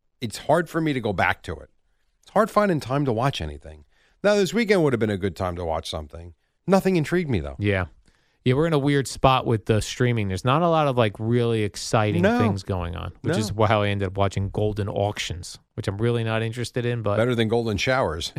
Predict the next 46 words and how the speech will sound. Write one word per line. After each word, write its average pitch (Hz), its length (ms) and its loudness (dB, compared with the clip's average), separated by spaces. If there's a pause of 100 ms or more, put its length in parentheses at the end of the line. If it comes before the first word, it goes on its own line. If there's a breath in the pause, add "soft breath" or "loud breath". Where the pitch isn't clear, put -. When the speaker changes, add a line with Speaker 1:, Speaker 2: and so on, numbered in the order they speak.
Speaker 2:
<laughs> - 140 -20
Sure 135 460 0
is, 113 220 -2
Jerry. 82 420 -6
Speaker 1:
Or 110 140 2
did 98 160 -4
you 110 80 2
actually 101 240 -2
watch 92 200 0
a 98 80 -6
little 92 160 0
of 92 40 0
that, 87 140 -2
too? - 160 -2
Speaker 2:
<laughs> - 40 8
I - 40 8
did 165 180 0
not 147 180 2
watch 117 220 -2
Golden 107 320 0
Showers. 160 540 -2
<laughs> - 1400 -12
I 156 100 2
do 135 100 0
not 113 220 2
understand 90 500 -4
Golden 90 320 -4
Showers. 90 400 2 (300)
Speaker 1:
<laughs> - 280 -6
Speaker 2:
That's 123 200 0
the 120 60 2
one 104 200 2
thing. 98 160 0
Like, 92 180 0 (120)
some 127 220 0
of 107 80 0
these 87 200 -6
fetishes 95 500 -2
I 92 120 0
do 87 160 -6
not 87 240 -4
understand. 85 560 -8
That's 95 160 -4
one 90 200 -6
of 90 120 -8
them. 90 100 -14